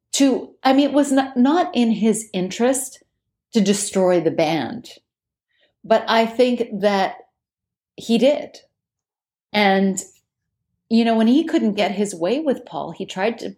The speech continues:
he, we tried to promise, he tried to flatter. When those didn't work, he tried his bullying.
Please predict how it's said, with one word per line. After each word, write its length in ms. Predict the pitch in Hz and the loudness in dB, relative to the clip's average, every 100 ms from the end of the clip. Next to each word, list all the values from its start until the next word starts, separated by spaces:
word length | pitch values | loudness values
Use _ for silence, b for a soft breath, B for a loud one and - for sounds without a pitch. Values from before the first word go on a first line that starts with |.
| - | -4
he, 100 | 180 | -2
we 140 | 160 | 0
tried 340 | 165 - 233 - | -2 0 0 0
to 120 | - - _ _ - | -6 -12 _ _ 0
promise, 320 | 240 262 262 | 2 2 -2
he 100 | 214 | -2
tried 200 | 240 277 | 0 0
to 60 | 269 | 0
flatter. 520 | 240 208 202 208 202 B B | 0 2 2 0 -2 B B
When 140 | - 202 | 0 2
those 180 | 240 247 | 2 2
didn't 220 | 247 208 | 0 2
work, 200 | 208 208 | 0 -2
he 80 | 196 | -8
tried 300 | - 226 262 | -4 -2 0
his 140 | 233 | 0
bullying. 680 | 180 202 208 190 202 233 | 0 0 2 2 2 0